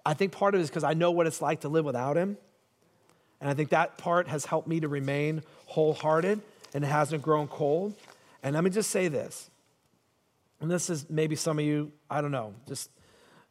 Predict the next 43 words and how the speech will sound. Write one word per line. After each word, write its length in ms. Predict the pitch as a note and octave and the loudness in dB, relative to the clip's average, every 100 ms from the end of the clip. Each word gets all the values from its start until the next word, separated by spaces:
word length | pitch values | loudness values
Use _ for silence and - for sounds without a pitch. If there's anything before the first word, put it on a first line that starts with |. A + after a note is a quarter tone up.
| _ - | _ -6
eh, 120 | C#3+ - - _ _ _ _ _ _ - - | -4 -6 -16 _ _ _ _ _ _ -20 -6
eat 180 | F3 F3 | -2 0
the 80 | E3 | 0
meat, 360 | D#3 D3+ D3+ | 0 -2 -4
throw 120 | E3 D3+ | -2 0
away 160 | D3 | 0
the 80 | B2 | -2
bones 320 | A2 C3 B2 | -4 -4 -4
on 100 | A2+ | -8
this. 200 | A2 A2 | -8 -8
But 280 | - C3 A#2+ - _ _ _ _ _ _ | -4 -4 -6 -14 _ _ _ _ _ _
you 180 | D3 F3+ | 0 2
may 160 | F#3 | 2
feel 320 | F3 F3+ F3 E3+ | 2 2 2 2
that 120 | D3+ | 0
you 120 | D3 | 0
never 280 | C#3+ D#3 D#3 | -2 -2 -2
had 180 | D3+ C#3 | 0 0
all 160 | C3+ | 0
that 140 | C#3 C3+ | 0 -2
much 180 | C3+ - | -6 -8
potential 380 | - C3 B2 | -10 -8 -8
for 160 | A#2+ B2 | -10 -8
God. 320 | A#2 G#2+ B2 A#2 _ _ _ _ _ _ _ - | -6 -8 -10 -16 _ _ _ _ _ _ _ -6
But 120 | C3+ | -4
I'll 80 | D3 | -2
tell 180 | D#3+ | 0
you 140 | C#3+ C#3 | 0 -2
what, 160 | C3+ | -4
the 80 | C3 | -4
world 340 | B2 C#3 C#3+ B2+ | -6 -4 -4 -6
is 100 | - | -8
full 240 | D3+ C#3 | -6 -6
of 80 | C3+ | -6
people 320 | C#3 C3+ B2 | -6 -4 -4
with 140 | A#2 - | -6 -6
untapped 400 | C#3+ C#3 C3+ B2 | -8 -4 -6 -6
potential 400 | A#2 C#3 C3 G#2 | -10 -12 -10 -10
sitting 240 | - A#2+ | -10 -10
on 100 | A#2 | -12
a 60 | - | -14
couch. 480 | - - - - - _ _ _ _ _ _ _ _ _ _ - | -14 -16 -16 -20 -20 _ _ _ _ _ _ _ _ _ _ -8
And 440 | C#3 C3+ B2+ B2+ | -2 0 0 -2